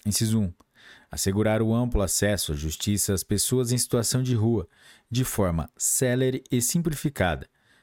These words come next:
a fim de contribuir para a superação das barreiras decorrentes das múltiplas bu-, vulnerabilidades econômica e social, bem como da sua situ-, situação de precariedade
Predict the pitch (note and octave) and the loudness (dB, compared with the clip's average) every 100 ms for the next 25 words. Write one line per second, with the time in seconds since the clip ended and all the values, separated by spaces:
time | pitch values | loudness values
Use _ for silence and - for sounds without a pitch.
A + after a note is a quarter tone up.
0 | _ F2+ F#2 - A#2 F#2 D#2 F#2+ F#2 G#2 | _ -2 0 0 0 0 0 -2 -2 0
1 | G#2+ A2+ A#2 A2 A2+ - A2+ A#2+ A2+ - | 0 0 0 0 0 0 0 0 0 0
2 | D#3 D#3 C3 B2+ A2 A2+ A2 G2+ G#2+ G#2 | 0 0 0 0 2 2 2 0 0 0
3 | F2+ G2+ G#2+ D#2+ D#2 D#2+ D#2 G2+ C#3 F#3 | 2 2 0 -4 -2 -2 0 0 0 0
4 | - D3+ C#3+ B2+ A#2 A#2+ D#3+ E3 D#3 C3+ | -2 -2 -2 -2 0 2 2 2 2 0
5 | A2+ G#2+ G2 F#2 G2 G2+ F2 - F#2 F2+ | 0 0 0 2 2 0 -2 -4 -2 -2
6 | - F2 G2+ B2+ C#3 - - G#2+ - A2 | -2 0 2 0 0 -4 -2 -2 0 -2
7 | - F#2+ D2+ - _ - - - - _ | 0 0 -2 -8 _ -20 -20 -20 -20 _
8 | G2+ A2 - G#2+ A2+ G2 C#2 - A2 G2+ | 0 0 0 0 2 0 -2 0 0 0
9 | - A#2+ B2+ - - B2+ C3+ B2 - C3 | 0 -2 -2 -2 -2 0 0 0 0 0
10 | C#3 B2+ F#2+ - C#3+ - A#2 A2 F#2+ F2+ | 0 0 -2 -2 -2 0 2 2 2 2
11 | F#2 G2 | 0 -4